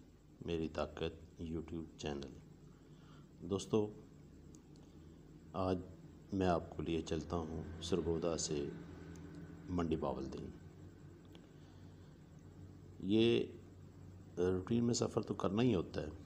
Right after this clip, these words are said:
मगर सोशल मीडिया पे और पाकिस्तान से बाहर बैठे कुछ लोग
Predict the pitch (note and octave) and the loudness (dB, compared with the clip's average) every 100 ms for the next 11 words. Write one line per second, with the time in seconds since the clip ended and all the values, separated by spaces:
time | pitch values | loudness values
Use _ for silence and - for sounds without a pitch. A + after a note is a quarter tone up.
0 | - - - - - - F#2+ F#2+ G2 G2 | -14 -14 -14 -14 -12 -4 2 6 6 4
1 | - - - - - - - - A#2 - | -6 -12 -14 -14 -14 -14 -6 4 4 6
2 | C#3 A2+ E2+ F2 D#2+ F2 D2+ - - - | 4 4 4 6 4 4 -2 -2 -8 -14
3 | - - - - F#2 G#2+ F#2 G#2+ G2+ G2 | -14 -16 -8 -4 2 2 4 2 2 2
4 | F#2+ F2+ E2 - F2+ F2 - - F2 E2 | 2 2 2 0 -2 -2 -4 0 4 4